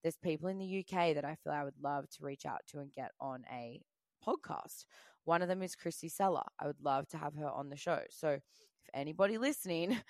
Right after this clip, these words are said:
<laughs> knows of anybody who could help that happen, help make that happen, I would be hugely appreciative of it. And then I, I kinda got to thinking about the network effect and what is that and how does it, how does it work and how can we use the network effect to grow?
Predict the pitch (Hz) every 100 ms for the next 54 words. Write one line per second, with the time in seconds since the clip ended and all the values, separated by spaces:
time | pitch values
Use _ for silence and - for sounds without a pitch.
0 | - - - 170 175 196 208 226 233 240
1 | 220 220 220 214 - 190 170 196 - 175
2 | - 185 208 - 117 127 170 165 165 139
3 | 165 160 147 131 147 156 147 - 156 147
4 | 156 135 - - 139 139 147 135 120 95
5 | 73 - - - - _ _ _ _ _
6 | 233 254 285 359 - - - 233 233 262
7 | 427 403 - 233 233 226 202 185 156 156
8 | 175 175 156 151 143 - - - - 160
9 | 160 190 202 196 160 107 - 160 151 160
10 | 160 147 - 147 160 160 170 151 151 156
11 | 147 - 165 147 151 160 160 151 151 147
12 | 135 110 151 - 147 139 - 143 - 143
13 | 107